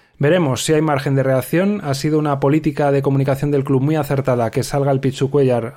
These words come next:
a, a hablar en rueda de prensa y el mensaje cómo lo ha trasladado.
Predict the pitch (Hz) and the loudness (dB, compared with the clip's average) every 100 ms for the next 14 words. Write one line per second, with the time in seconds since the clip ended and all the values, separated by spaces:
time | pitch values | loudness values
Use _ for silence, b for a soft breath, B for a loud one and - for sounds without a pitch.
0 | - 120 117 113 110 151 170 147 127 160 | -8 -6 -4 -4 -6 -10 -10 -6 0 2
1 | 156 139 147 143 135 151 147 135 127 123 | 2 0 2 0 0 -2 -2 -2 0 0
2 | 127 - 139 139 135 147 147 139 139 127 | -2 -2 -4 -4 -2 -2 0 0 0 -2
3 | 139 135 160 185 | 0 0 0 0